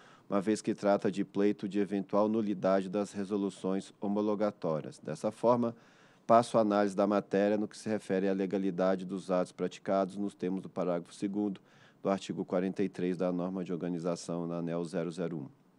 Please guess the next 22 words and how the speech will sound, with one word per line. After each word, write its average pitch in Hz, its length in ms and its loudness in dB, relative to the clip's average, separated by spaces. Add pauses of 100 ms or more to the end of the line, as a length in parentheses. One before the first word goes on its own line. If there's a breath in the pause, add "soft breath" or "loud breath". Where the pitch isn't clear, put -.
(1400 soft breath)
A 104 80 4
aert 135 260 4
alega 117 380 6
que 120 160 2
não 123 180 4
há 123 120 6
previsão 107 500 0
no 110 100 0
contrato 101 420 0
de - 40 -18
concessão 98 640 -2
número 98 300 2
oitenta 95 340 -4
e 90 80 0
três 98 380 -2
para 95 220 -2
a - 20 -4
realização 95 640 -2
da 92 100 -2
revisão 92 460 -4
das 87 220 -2
receitas - 680 -4